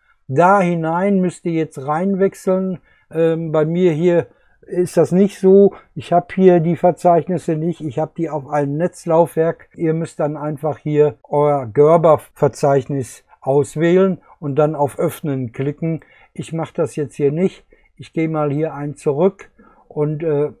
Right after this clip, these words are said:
leg mir mal spaßeshalber hier mal einen Ordner Gerber an, äh, hier auf der lokalen Platte und sag mal öffnen. Äh, er soll, fragt mich jetzt kurz nochmal nach, weil das Verzeichnis nicht existiert. Äh, soll ein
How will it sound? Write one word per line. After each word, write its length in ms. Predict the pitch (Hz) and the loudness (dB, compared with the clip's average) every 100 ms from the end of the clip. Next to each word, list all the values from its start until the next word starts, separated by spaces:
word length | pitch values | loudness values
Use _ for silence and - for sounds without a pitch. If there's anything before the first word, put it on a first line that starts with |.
| _ | _
leg 220 | 151 160 | -8 -6
mir 120 | 160 | -8
mal 200 | 147 143 | -6 -8
spaßeshalber 920 | - - 151 156 156 - 147 143 143 | -8 -4 -2 -2 -8 -4 0 2 2
hier 240 | 143 143 143 | 0 2 2
mal 260 | 139 139 | 0 -4
einen 260 | 131 131 139 | -6 -10 -10
Ordner 380 | 131 139 131 127 | -8 -8 -8 -8
Gerber 560 | 120 135 131 123 120 | -6 -4 -4 -6 -4
an, 260 | 131 170 175 - | -4 -4 -6 -12
äh, 160 | - 135 | -4 -2
hier 260 | 120 156 143 | 0 0 -2
auf 140 | 131 | -4
der 140 | 147 | -6
lokalen 560 | 127 127 - 139 139 127 | -6 -6 -6 -6 -6 -8
Platte 500 | 139 156 - 165 156 - _ | -6 -8 -4 -2 -2 -6 _
und 320 | 156 139 131 | -6 -4 -4
sag 220 | 143 - | -6 -6
mal 380 | 139 127 123 117 _ _ _ | -8 -6 -6 -8 _ _ _
öffnen. 600 | 170 - 180 170 170 156 _ | -4 -2 -4 -2 -4 -8 _
Äh, 340 | 151 143 143 - | -6 -4 -4 -4
er 160 | 156 | -2
soll, 320 | 139 165 175 | 2 4 2
fragt 380 | - 175 170 - | 0 0 0 0
mich 180 | 170 139 | -4 -2
jetzt 260 | 170 - - | -2 -4 -4
kurz 360 | 190 170 - | -2 -2 -2
nochmal 360 | 170 135 156 147 | -4 -2 0 0
nach, 320 | 147 170 - | 0 -2 0
weil 100 | 156 | 0
das 280 | 151 143 - | 0 -4 -8
Verzeichnis 640 | 147 - 156 139 160 135 | -8 -2 -2 -2 -4 -4
nicht 260 | 160 139 _ | -6 -6 _
existiert. 800 | 139 - 139 - 185 185 180 - _ _ - - | -16 -10 -12 -6 2 2 2 -4 _ _ -20 -14
Äh, 260 | 180 160 160 | 0 2 2
soll 360 | 151 151 170 190 | 0 4 6 6
ein 380 | - 165 175 | 2 0 0